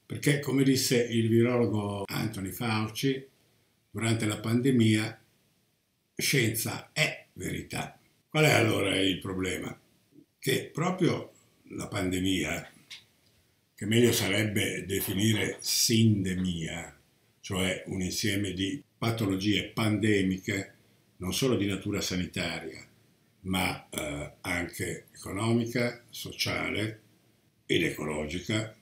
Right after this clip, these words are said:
che hanno inciso fortemente sui nostri stili di vita. Patologie che interagiscono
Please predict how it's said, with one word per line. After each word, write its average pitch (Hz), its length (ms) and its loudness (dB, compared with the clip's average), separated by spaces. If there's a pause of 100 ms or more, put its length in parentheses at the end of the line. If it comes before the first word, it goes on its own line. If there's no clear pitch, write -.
(100)
che - 120 -2
hanno 95 220 2
inciso 98 360 0
fortemente 95 840 -4 (120)
sui 110 300 2
nostri 104 380 -2
stili 92 320 -2
di 92 120 -2
vita. 87 460 -8
Patologie 107 540 2
che 104 100 -2
interagiscono 95 1040 -4